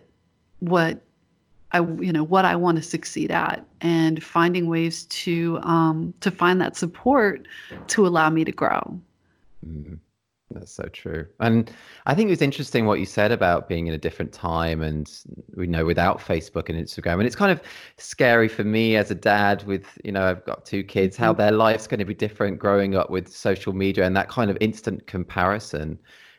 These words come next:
Speaker 2: It's, it's scary. Do you think your life would have been much different? What would you do if you weren't a wedding photographer, for example, or a photographer in general?
Speaker 1: If I wasn't a photographer? Well,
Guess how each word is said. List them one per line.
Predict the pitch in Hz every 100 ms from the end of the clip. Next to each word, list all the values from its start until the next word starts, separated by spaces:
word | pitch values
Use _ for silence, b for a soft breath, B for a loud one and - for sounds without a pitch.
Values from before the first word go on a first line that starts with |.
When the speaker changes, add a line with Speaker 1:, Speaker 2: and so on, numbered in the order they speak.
| -
Speaker 2:
It's, | 139 - - -
it's | 156 -
scary. | - 147 131 95
Do | 165
you | 165
think | 165 190 170 - -
your | 143
life | 131 131 -
would | 147
have | 127
been | 139 156
much | 208 -
different? | 170 - 233 -
What | 220
would | 240
you | 202
do | 170
if | 139 -
you | 127
weren't | 120
a | 98
wedding | 95 117 170
photographer, | - - - 78
for | - 71
example, | - 85 82 - 87 _ _ _ _ - - _ _ _
or | -
a | 95
photographer | 110 - 95 -
in | 90
general? | 90 95 95 71 _ - 110 104 _ - - _
Speaker 1:
If | - 170
I | 165
wasn't | 151 165 185
a | 180
photographer? | 180 165 151 160 165 139 -
Well, | - 226